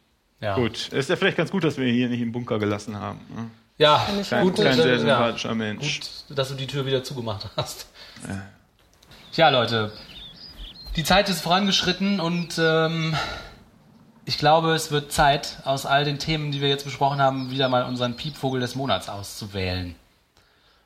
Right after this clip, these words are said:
Speaker 1: Olli, geh doch mal voran. Was ist für dich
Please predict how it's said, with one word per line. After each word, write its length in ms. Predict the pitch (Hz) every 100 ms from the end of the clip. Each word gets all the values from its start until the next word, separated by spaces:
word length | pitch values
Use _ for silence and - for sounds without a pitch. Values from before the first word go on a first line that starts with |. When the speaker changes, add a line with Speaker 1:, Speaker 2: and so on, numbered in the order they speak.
| _ _ _ _ _ _ _
Speaker 1:
Olli, 300 | - 120 104
geh 100 | 123
doch 120 | 131
mal 140 | 123 117
voran. 340 | 113 104 98
Was 220 | 104 113 120
ist 140 | -
für 100 | 113
dich 340 | 120 120 -